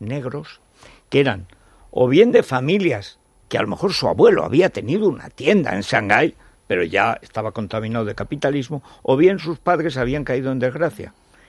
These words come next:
y se habían convertido en esbirros del capitalismo internacional y eran insultados por los profesores, golpeados por los alumnos y exhibidos, alumnos y luego profesores, pero los propios alumnos, apaleados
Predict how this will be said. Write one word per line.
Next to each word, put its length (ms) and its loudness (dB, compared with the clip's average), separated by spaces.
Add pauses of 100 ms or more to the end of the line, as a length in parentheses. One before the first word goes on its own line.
y 60 -16
se 100 -10
habían 200 -2
convertido 420 -4
en 80 -4
esbirros 460 -8
del 140 -6
capitalismo 640 -8
internacional 680 -4 (380)
y 80 2
eran 260 0
insultados 720 -2
por 240 -8
los 140 -8
profesores, 760 -10 (600)
golpeados 640 2
por 200 -6
los 220 -2
alumnos 480 -2 (320)
y 120 0
exhibidos, 760 0 (420)
alumnos 580 2 (340)
y 100 -20
luego 260 2
profesores, 680 2 (160)
pero 160 4
los 180 -2
propios 460 -2
alumnos, 580 0 (520)
apaleados 920 2